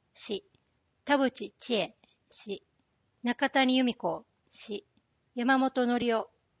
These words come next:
氏。清和医療センター外来、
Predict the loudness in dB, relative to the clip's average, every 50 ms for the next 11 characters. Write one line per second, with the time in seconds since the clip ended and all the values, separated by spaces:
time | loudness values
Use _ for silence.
0 | _ _ _ -20 -14 -10 -8 -8 -10 -10 _ _ _ _ _ _ _ _ _ _
1 | _ _ _ _ _ _ _ _ _ _ _ _ _ _ _ _ _ _ _ _
2 | _ _ _ _ _ _ _ _ _ -2 2 6 6 8 8 8 6 6 4 4
3 | 4 4 4 2 2 2 0 0 0 0 2 2 2 2 2 0 -2 -2 -2 -2
4 | -2 -4 -4 -6